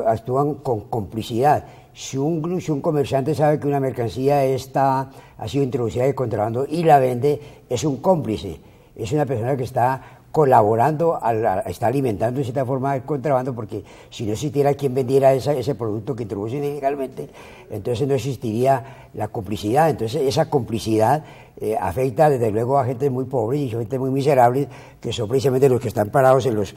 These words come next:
semáforos, los que están en San Andresito, que no son propiamente los autores di-, principales del delito, pero en cierta forma están colaborando por necesidades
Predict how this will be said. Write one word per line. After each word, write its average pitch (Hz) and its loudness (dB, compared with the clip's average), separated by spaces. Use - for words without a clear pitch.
semáforos, 117 2
los 117 -10
que 107 -10
están 110 0
en 135 0
San 139 2
Andresito, 131 -2
que 113 -2
no 117 2
son 147 2
propiamente 151 4
los 127 2
autores 113 0
di-, 113 -6
principales 151 4
del 170 6
delito, 165 4
pero 110 -2
en 101 -8
cierta 117 -4
forma 143 0
están 147 -4
colaborando 147 0
por 160 4
necesidades 104 2